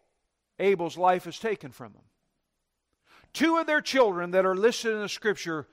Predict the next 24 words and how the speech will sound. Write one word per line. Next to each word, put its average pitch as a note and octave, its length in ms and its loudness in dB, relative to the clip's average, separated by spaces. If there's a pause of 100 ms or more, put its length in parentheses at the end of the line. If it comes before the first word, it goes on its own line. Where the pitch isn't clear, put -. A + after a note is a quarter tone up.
(200)
their F#3+ 160 -2
lives D#3 720 0 (360)
are D#3 160 0
a D3 160 -8
shipwreck. - 540 -8
One's E3+ 340 -6
died F#3+ 580 2
and C#3+ 220 -10
one's E3 320 -8
life E3 400 -2
is C3+ 140 -14
a C#3 60 -12
shipwreck. D3+ 600 -4 (240)
And C#3+ 100 -12
after G3+ 380 -4
losing G#3 420 -8
Abel, D#3+ 440 -2
they D#3+ 160 -2
realize D#3+ 760 -2
he F#3+ 220 -12
also E3+ 380 -6
wasn't A#2+ 340 -10
the B2+ 80 -16
one. A#2+ 320 -16